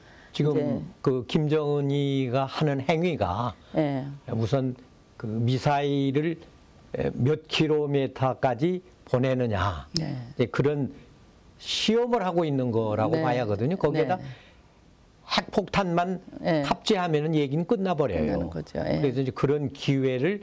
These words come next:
Speaker 2: 네.
Speaker 1: 자꾸 남한에서 제공하고 있지 않느냐.
Speaker 2: 음.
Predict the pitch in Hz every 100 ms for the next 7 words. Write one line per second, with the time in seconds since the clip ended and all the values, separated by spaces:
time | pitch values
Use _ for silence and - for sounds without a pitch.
0 | - 156 143 135 139 151 123 107 127 123
1 | 113 - 143 165 - - - - 139 143
2 | 165 151 151 143 113 151 117 120 98 104
3 | 123 156 151 143 139